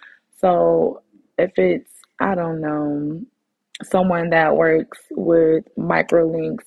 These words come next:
and they do bridal, or a natural hair care provider that does natural hair for bridal, or shortcuts, right? And she does bridal hair.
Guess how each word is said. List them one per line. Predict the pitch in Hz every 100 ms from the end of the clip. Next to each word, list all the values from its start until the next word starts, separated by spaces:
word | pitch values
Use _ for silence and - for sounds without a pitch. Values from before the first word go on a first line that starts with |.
| -
and | 165
they | 160
do | 160 160
bridal, | 156 151 - 52 - _ - - - _ -
or | 180 175 165 165 160 156 156 151 151 - -
a | 175
natural | 175 170 175 175 180
hair | 160 156 - _ _ _
care | - - 175
provider | 170 165 160 156 156 156 156
that | 160 151 - -
does | - 165 165 147
natural | 160 151 147 - 165 165 160
hair | 151 147 -
for | 160
bridal, | 156 151 - - - _ _ _ _ _ _ _ _
or | 196 196
shortcuts, | - 214 196 - 214 143 - _ -
right? | 170 170 175 - - _ _ -
And | 165
she | - 185
does | 165 160
bridal | 170 160 160
hair. | 180 170 87 58